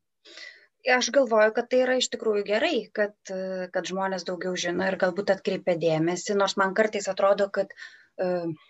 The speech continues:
nu, kaip sakoma, nereikia ten ieškot sliekų, kur jų nėra, nes ka-, jeigu tu gerai miegi, a-, ar gal aš neteisi, mes va kaip tik šiandien ryte su, su vyru šnekėjom, kad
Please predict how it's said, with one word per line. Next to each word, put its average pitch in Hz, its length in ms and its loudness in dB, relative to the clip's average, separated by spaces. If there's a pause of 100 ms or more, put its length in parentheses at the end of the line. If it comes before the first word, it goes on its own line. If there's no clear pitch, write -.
(320)
nu, 185 100 -8
kaip 190 160 -12
sakoma, 185 380 -4
nereikia 180 420 -6
ten 185 180 0
ieškot 185 360 -2
sliekų, 180 460 -6
kur 202 140 -4
jų 190 140 -6
nėra, 170 360 -2 (100)
nes 196 200 -4
ka-, 196 120 -6
jeigu 196 260 -2
tu 226 80 -6
gerai 202 320 2
miegi, 170 540 -2
a-, - 260 0
ar 208 180 0
gal 208 200 4
aš 240 140 0
neteisi, 247 480 0 (380)
mes 190 260 0
va 202 80 0
kaip 220 120 -8
tik - 140 -4
šiandien 196 320 0
ryte 185 180 2
su, - 360 -4 (180)
su 180 240 -8
vyru 175 180 -6
šnekėjom, 165 540 -6 (640)
kad 196 160 2